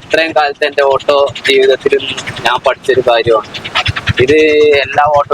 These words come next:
ഡ്രൈവർമാർക്കും ഈ ഒരു അഭിപ്രായം ആവില്ല. അപ്പൊ അതുകൊണ്ട് ഞാൻ പറയുന്നത് എന്താ വെച്ചാല്,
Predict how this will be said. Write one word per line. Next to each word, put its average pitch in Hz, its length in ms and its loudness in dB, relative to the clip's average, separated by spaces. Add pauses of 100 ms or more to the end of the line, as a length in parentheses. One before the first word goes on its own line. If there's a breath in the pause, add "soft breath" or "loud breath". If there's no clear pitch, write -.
ഡ്രൈവർമാർക്കും 139 600 -2
ഈ 135 60 4
ഒരു 131 120 2
അഭിപ്രായം 120 520 0
ആവില്ല. - 320 0 (760)
അപ്പൊ - 180 -2
അതുകൊണ്ട് 135 320 0 (100)
ഞാൻ 147 120 2 (120)
പറയുന്നത് 151 440 -2
എന്താ 143 160 0
വെച്ചാല്, 123 340 0